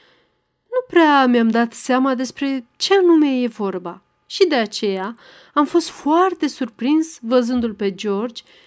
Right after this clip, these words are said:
că își netezește în grabă pantalonii, își zbârlește părul, își dă cascheta pe ceafă, își strângărește și, luându-și un aer de afabilitate amestecată cu tristețe, se așează într-o atitudine grațioasă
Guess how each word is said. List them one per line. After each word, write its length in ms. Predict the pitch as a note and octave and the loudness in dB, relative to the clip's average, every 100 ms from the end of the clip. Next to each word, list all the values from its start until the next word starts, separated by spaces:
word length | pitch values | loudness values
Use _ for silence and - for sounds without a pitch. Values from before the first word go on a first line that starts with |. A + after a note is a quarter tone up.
| _ | _
că 100 | _ | _
își 160 | G4 F#4+ | 2 6
netezește 640 | F4+ F4+ C#4 A#3+ D#4+ - | 4 4 -4 -2 -2 0
în 100 | B3 | -2
grabă 540 | A#3 B3 B3 B3 A#3+ A3+ | 0 -2 -2 -2 -2 -4
pantalonii, 800 | A3 G3+ G#3+ A#3 A3+ G3 F#3+ G3+ _ _ | -4 -2 -2 0 0 -2 -4 -8 _ _
își 200 | E4+ D4 | 0 0
zbârlește 640 | A#3+ G3+ A#3+ C4+ D4 - G3 | 0 -2 -2 0 -2 -4 -10
părul, 480 | - G3+ G#3 A#3 - - - _ | -4 -4 -2 -6 -10 -20 -20 _
își 200 | - A#3 | -6 -6
dă 220 | G3+ E4 E4+ | 0 2 2
cascheta 640 | C#4 A#3+ A#3 - C#4 A#3 | 0 -2 -4 -8 -6 -6
pe 120 | G3+ F#3+ | -8 -8
ceafă, 420 | - A#3 A#3+ A#3+ | -4 -4 -4 -6
își 160 | A3+ | -8
strângărește 920 | - A#3+ G#3+ G3+ G#3 A3+ A3+ - F#3+ A3+ _ _ _ _ | -6 -6 -4 -4 -4 -4 -6 -10 -14 -16 _ _ _ _
și, 180 | - F4 | 2 6
luându-și 600 | E4 F#4+ A4 G4+ D#4 - | 6 6 2 -2 -4 -2
un 80 | B3 | -2
aer 280 | A#3 A3+ G#3+ | 0 0 -2
de 400 | G#3+ G#3+ G#3+ A3+ _ | -2 -2 -4 -10 _
afabilitate 1000 | - A3 A#3 G#3+ G#3+ G#3+ G3 C4 C4+ B3+ | -4 -2 -2 -4 -6 -8 -6 -4 -2 -2
amestecată 640 | G#3+ G#3 G3+ G3+ G#3+ G#3+ G3 | -4 -4 -8 -8 -6 -6 -8
cu 120 | G3 | -10
tristețe, 760 | G3 G3+ - C#4+ C#4+ - C#4 - _ _ _ _ _ | -12 -14 -8 -6 -6 -8 -12 -14 _ _ _ _ _
se 180 | - | 0
așează 540 | F4 D#4+ - F#4+ F#4 F4 | 2 2 0 2 2 2
într-o 260 | D#4 C4 | 0 0
atitudine 640 | B3+ A#3+ A#3 A#3 A#3 A3+ A3+ | -4 -4 -8 -8 -8 -4 -4
grațioasă 920 | A3+ A3 G#3+ A3 A3 G3+ G3+ - G#3 | -2 -6 -8 -8 -6 -6 -10 -20 -20